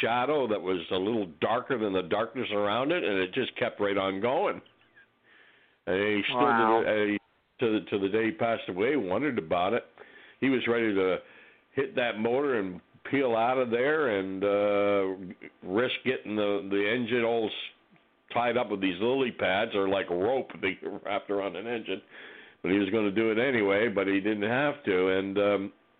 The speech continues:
Speaker 1: he always wondered about that. He always wondered. And that got his, that got his, uh, going on, on, on the Sasquatch.
Speaker 2: That's kinda scary. If you're just
Speaker 1: Yeah,
Speaker 2: sitting there
Speaker 1: so
Speaker 2: fishing and,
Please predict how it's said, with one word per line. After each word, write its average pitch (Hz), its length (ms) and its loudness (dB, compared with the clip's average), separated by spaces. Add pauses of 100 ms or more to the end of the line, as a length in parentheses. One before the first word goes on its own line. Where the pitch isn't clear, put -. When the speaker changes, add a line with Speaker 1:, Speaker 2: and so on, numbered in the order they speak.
(340)
Speaker 1:
he 98 140 2
always 131 280 2
wondered 135 360 -2
about 82 340 0
that. 87 260 0
He 90 140 -6
always 117 260 0
wondered. 147 220 0
And 92 80 -2
that 98 240 -2
got 107 180 0
his, 107 180 0 (180)
that 110 200 -2
got 117 160 0
his, 98 240 0
uh, 98 380 2 (180)
going 113 340 0
on, 98 300 0
on, 95 320 -2
on 95 280 -2
the 95 140 -2
Sasquatch. 85 580 0 (2750)
Speaker 2:
That's 139 320 0
kinda 127 300 -2
scary. 113 460 0 (500)
If - 60 -20
you're 113 120 -6
just 117 140 -4
Speaker 1:
Yeah, 113 280 2
Speaker 2:
sitting 120 140 -4
there 120 160 -6
Speaker 1:
so 139 120 -4
Speaker 2:
fishing 120 260 -8
and, 113 260 -6